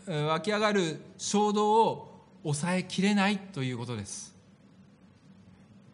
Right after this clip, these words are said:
聖霊はイエスをキリストと信じるすべての者たちに与えられています。私たちもこの聖霊を受けました。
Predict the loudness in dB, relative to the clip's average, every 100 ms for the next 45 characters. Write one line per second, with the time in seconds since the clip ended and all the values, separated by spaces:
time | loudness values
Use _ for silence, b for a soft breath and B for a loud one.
0 | -20 -20 -20 -20 -20 -20 -20 -20 -20 -20
1 | _ -20 -20 B B B B B -20 -6
2 | -2 2 4 4 4 2 0 -6 -2 0
3 | 0 2 2 2 -2 -6 -4 -2 -2 -4
4 | -4 -2 0 0 -2 -4 -6 -6 -2 0
5 | 2 2 2 2 0 -2 -2 0 -2 -6
6 | -18 -20 -10 -6 0 0 2 0 0 0
7 | -2 -2 -8 -6 -4 -6 -12 -18 -20 B
8 | B B B B -20 -20 -6 -2 -2 -2
9 | -2 0 2 2 -2 -14 -20 -20 -20 -20
10 | -20 -20 -20 -20 -20 -20 -20 -20 -20 -20
11 | -20 -20 -10 -2 2 2 0 -6 -6 -2
12 | 0 0 0 0 -2 -6 -14 -20 -10 -2
13 | 0 2 0 -6